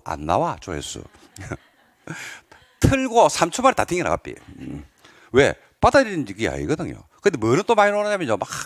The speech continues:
막 쌤들이 막 잡담가 하는 게 있거든. 수업하고 아무 상관없이. 잡담가 막 하고. 그러면 막 또 조회수가 폭발적으로 터지고 막 그럽니다. 그래서 뭐 그거는 이제 제가, 제가 이야기한다. 뭐냐면 여러분들이 지금 공부하시다 보면 첫 단계라서 아마 힘들 거예요. 근데 뭘 하시면 되냐면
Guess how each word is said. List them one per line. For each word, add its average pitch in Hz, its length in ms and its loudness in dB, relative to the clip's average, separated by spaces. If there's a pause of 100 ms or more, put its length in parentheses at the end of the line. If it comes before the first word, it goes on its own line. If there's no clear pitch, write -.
막 160 220 -10
쌤들이 170 320 -8
막 - 120 -6
잡담가 208 460 -2
하는 180 120 -4
게 127 80 -6
있거든. 85 360 -10 (100)
수업하고 117 380 -8
아무 87 160 -12
상관없이. 85 560 -12 (520)
잡담가 104 460 -8
막 69 160 -12
하고. - 200 -20
그러면 147 280 -6
막 78 180 -6
또 - 80 -20
조회수가 110 320 -10
폭발적으로 - 480 -12
터지고 127 240 -12
막 64 140 -20
그럽니다. 80 320 -16 (560)
그래서 82 220 -14 (360)
뭐 95 100 -8
그거는 104 360 -4
이제 69 120 -16
제가, 82 240 -6 (100)
제가 82 160 -2
이야기한다. 80 440 -4
뭐냐면 76 560 -2
여러분들이 82 600 -4 (400)
지금 131 140 -10
공부하시다 151 420 -4
보면 135 380 -2
첫 - 160 -18
단계라서 131 420 -4
아마 71 100 -6
힘들 208 320 -10
거예요. 67 360 -4
근데 82 200 -8
뭘 78 260 -2
하시면 139 180 -8
되냐면 85 420 -4